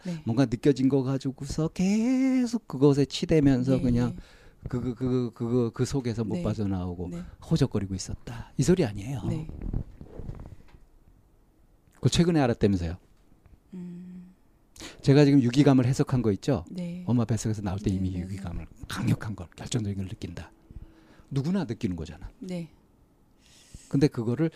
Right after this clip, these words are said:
Speaker 2: 잊어먹고 살죠.
Speaker 1: 네.
Speaker 2: 보통은 다른 신나는 거, 신기한 거, 막
Speaker 1: 맞아요.
Speaker 2: 이런 것들을 배우고 학습하고
Speaker 1: 네, 네.
Speaker 2: 새로운 감각을 만나고 하면서 그러면서 유기감이 있어도
Speaker 1: 음.
Speaker 2: 어? 그것이 항상 전면에 드러나는 것이 아니라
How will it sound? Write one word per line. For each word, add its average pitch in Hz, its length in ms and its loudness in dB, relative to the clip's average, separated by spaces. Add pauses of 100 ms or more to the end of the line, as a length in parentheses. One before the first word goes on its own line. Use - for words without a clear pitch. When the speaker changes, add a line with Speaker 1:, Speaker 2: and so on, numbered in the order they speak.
(100)
Speaker 2:
잊어먹고 139 420 0
살죠. 127 380 -2 (200)
Speaker 1:
네. 175 300 -14 (220)
Speaker 2:
보통은 139 540 4 (320)
다른 151 320 4
신나는 147 480 0
거, 110 100 0
신기한 131 520 -2
거, 101 100 -8
막 92 80 -6
Speaker 1:
맞아요. 98 180 -8
Speaker 2:
이런 127 220 2
것들을 113 260 -4
배우고 110 380 -6
학습하고 127 540 -8
Speaker 1:
네, 120 60 -6
네. - 40 -18 (220)
Speaker 2:
새로운 135 440 2
감각을 113 520 -4
만나고 120 440 0
하면서 127 480 0 (360)
그러면서 156 880 2 (760)
유기감이 123 480 2
있어도 104 400 -4 (180)
Speaker 1:
음. 180 280 -16 (140)
Speaker 2:
어? 165 100 -2 (420)
그것이 117 340 -2
항상 147 320 -4
전면에 120 440 0
드러나는 98 460 -4
것이 95 200 -6
아니라 92 360 -8